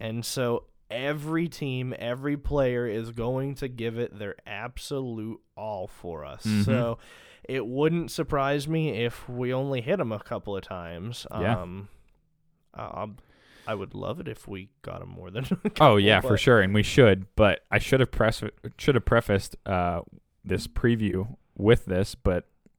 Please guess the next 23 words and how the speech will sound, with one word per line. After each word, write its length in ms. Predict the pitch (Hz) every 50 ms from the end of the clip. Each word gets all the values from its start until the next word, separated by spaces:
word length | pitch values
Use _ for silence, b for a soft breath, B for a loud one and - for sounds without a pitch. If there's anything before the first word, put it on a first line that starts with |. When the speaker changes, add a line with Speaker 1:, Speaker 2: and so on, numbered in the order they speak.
| _ - _ _ -
Speaker 2:
T 160 | - 120 117
J 140 | 110 113 110
Houshmandzadeh 680 | 123 113 - - 117 107 101 107 101 101 104 113 117 - b b b b b b b b b b
and 120 | - 110 110
the 60 | 104
towel 440 | - - 104 104 107 113 117 120 B B B B B B
on 200 | - 123 117 113
the, 240 | 113 110 107 104 90
the 100 | 104 117
cleat. 420 | - - - 131 131 135 135 - _ _ _ -
Speaker 1:
Uh-huh. 200 | 110 107 110 113
Speaker 2:
Uh, 600 | 110 117 127 - 110 110 110 107 101 98 98 73 - - _ _ _ - _ _ - 120
Bengals 380 | 110 123 117 120 123 127 127 -
posted 300 | - 131 123 120 - 120
this 200 | 120 113 113 -
on, 160 | 113 110 104 - -
on 180 | - 101 95 98
one 140 | 113 139 143
of 60 | 120
their 60 | 110
social 320 | - - 110 101 - 110
media 240 | 104 104 104 98 90
platforms, 680 | - - 90 82 - - - 85 85 90 92 - - -